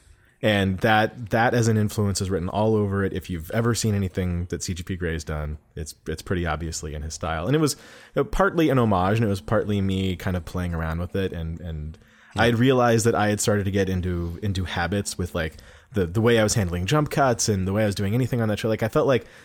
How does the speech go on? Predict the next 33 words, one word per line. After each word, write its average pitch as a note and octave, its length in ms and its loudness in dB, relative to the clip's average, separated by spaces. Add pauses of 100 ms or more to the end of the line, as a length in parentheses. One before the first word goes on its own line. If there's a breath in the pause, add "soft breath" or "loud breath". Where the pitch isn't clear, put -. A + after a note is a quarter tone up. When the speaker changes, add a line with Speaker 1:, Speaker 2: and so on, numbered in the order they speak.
(280 loud breath)
Speaker 1:
well, C#3+ 200 4
this D3 180 4
is D3 100 4
still G3 180 2
really D#3 200 4
early, C#3 280 6
and G#2+ 80 2
the G2+ 40 2
whole A#2+ 120 2
point A#2 240 0
is G2+ 80 0
to G2 60 -4
be G2 100 2
experimenting. D#2+ 640 -6
So F#2 240 -2
let's G#2 240 -2
try G#2 240 0
something E2+ 380 -4
new. B1 200 -10 (140)
It G2 160 0
may, B2 160 4
maybe D3 240 4
it's D3 80 0
gonna A#2+ 140 0
be B2 80 0
terrible. D2+ 600 -2
Maybe G2+ 200 0
it's G#2+ 100 -2
gonna G#2+ 140 0
be G#2+ 80 2
unwatchable, F#2+ 760 -2
but D2+ 120 -4
I'm, F2+ 80 -2